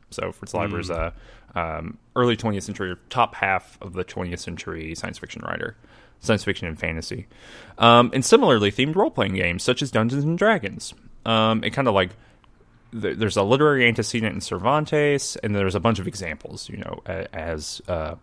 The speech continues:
Speaker 1: as marks of a particularly terrible Wikipedia page. Um,
Speaker 2: Sure.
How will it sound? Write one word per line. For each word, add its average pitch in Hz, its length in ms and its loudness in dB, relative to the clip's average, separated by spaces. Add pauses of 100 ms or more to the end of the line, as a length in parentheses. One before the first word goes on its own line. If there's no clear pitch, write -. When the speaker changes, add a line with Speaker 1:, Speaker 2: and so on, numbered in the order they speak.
(320)
Speaker 1:
as 107 200 4
marks 104 300 2
of 90 100 -2
a - 40 -8
particularly 101 600 -2
terrible 82 380 -2
Wikipedia - 480 -12
page. - 360 -12 (260)
Um, 190 280 -2
Speaker 2:
Sure. 95 340 -4